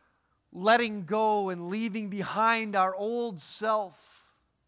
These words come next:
and the things that hold us back as we step into new life with Jesus. And it's this very interesting story. It's written as a story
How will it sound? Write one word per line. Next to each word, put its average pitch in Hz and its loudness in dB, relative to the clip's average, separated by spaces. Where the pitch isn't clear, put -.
and 185 -14
the 175 -8
things 214 -4
that 190 -2
hold 202 0
us 185 -6
back 196 -2
as 147 -10
we 165 -10
step 240 -4
into 226 -6
new 202 -8
life 196 -2
with 180 -6
Jesus. 196 -4
And 190 -8
it's - -12
this - -8
very 226 2
interesting 226 -8
story. 214 -4
It's 147 -12
written 214 -12
as 180 -8
a 160 -10
story 190 -10